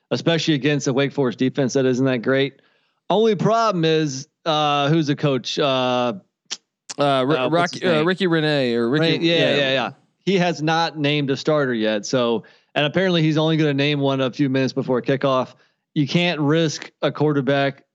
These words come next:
Speaker 1: not playing and, you know, getting a goose egg. So I have actually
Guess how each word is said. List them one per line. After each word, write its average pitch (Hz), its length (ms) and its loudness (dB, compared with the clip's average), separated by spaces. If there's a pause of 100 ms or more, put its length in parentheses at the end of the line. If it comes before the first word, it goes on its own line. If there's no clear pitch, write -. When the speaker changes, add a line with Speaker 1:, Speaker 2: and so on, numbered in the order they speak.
(140)
Speaker 1:
not 139 380 -2
playing 139 440 0
and, 135 180 -4
you 135 80 0
know, 131 120 -2
getting 135 260 0
a 123 80 0
goose 131 300 0
egg. 135 340 0 (280)
So 135 300 0
I 143 200 0
have 185 300 0
actually 143 600 0